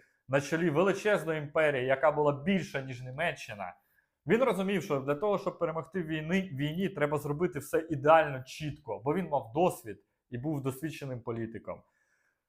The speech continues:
І він відповідав за ті слова, які він каже. Наші політики, у мене є таке враження, що наше політичне керівництво не розуміє, на як-, в якій, в якій, в який історичний момент, де воно, де воно перебуває,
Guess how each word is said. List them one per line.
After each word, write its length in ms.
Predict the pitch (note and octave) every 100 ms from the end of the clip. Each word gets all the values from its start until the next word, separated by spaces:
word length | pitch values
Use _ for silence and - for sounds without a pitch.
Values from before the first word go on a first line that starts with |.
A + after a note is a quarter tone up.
| _ _ _ _ _ _
І 100 | -
він 160 | F3+ G#3
відповідав 640 | F3 - E3 D#3 D#3+ D#3
за 120 | C3
ті 140 | B2+ C3+
слова, 340 | - B2+ D#3+
які 220 | C#3 A#2+
він 160 | B2+ A#2
каже. 440 | - G2+ F2+ E2+ - _ -
Наші 380 | C3 G#3+ - F#3
політики, 640 | F3 E3+ D#3+ C#3+ B2+ A2
у 160 | G#2 B2+
мене 240 | D3 C#3
є 80 | C3+
таке 220 | C3 -
враження, 520 | A#2+ D3 B2+ B2 A#2
що 140 | - A2+
наше 260 | F3+ F#3
політичне 560 | D#3 D#3 D3 D#3 - C#3
керівництво 580 | D3+ C#3 C3+ C3 - B2+
не 100 | F#3+
розуміє, 640 | E3+ D#3+ D#3+ C#3+ A2+ G2+ B2
на 80 |
як-, 240 | C3 C3 C3
в 60 |
якій, 360 | B2+ C3 D#3+ D3+
в 40 |
якій, 320 | C#3 C#3+ E3+ D#3+
в 120 | C3
який 280 | D#3+ D#3+ F#3
історичний 520 | - D#3+ D#3+ - C#3+
момент, 380 | C#3 F#3+ F3+ C#3+ C3
де 180 | C#3+
воно, 380 | D3 C#3 C3+ C3 -
де 180 | B2 E3
воно 240 | D3 C3+
перебуває, 840 | C3+ C3 A#2+ B2+ D3 F3+ A#2+ G2